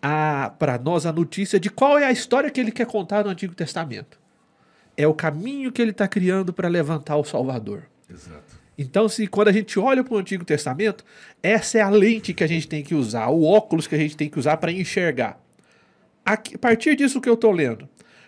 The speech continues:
Speaker 1: qual é a história que Deus quer me contar acerca de Jesus? A partir dessa história que eu tô lendo, como essa história leva a Jesus?
Speaker 2: Exato.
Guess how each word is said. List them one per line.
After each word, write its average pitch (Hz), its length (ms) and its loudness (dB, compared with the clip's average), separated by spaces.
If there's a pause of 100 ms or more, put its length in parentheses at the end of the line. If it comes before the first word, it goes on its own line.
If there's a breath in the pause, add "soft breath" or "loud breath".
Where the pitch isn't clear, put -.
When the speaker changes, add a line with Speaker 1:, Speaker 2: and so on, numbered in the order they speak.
Speaker 1:
qual 294 180 4
é 294 60 2
a 269 40 2
história 240 340 0
que 208 100 -8
Deus 214 220 6
quer 196 140 -2
me 190 100 -8
contar 165 600 -2
acerca 226 460 0
de 196 100 0
Jesus? 151 600 -4 (680)
A 160 60 2
partir 202 500 2
dessa 254 300 2
história 247 480 2
que 247 140 2
eu 226 80 8
tô 226 160 6
lendo, 156 320 2
como 302 260 0
essa 254 180 -2
história 220 380 2
leva 220 720 4
a 139 100 2
Jesus? 117 640 -4
Speaker 2:
Exato. 76 400 -18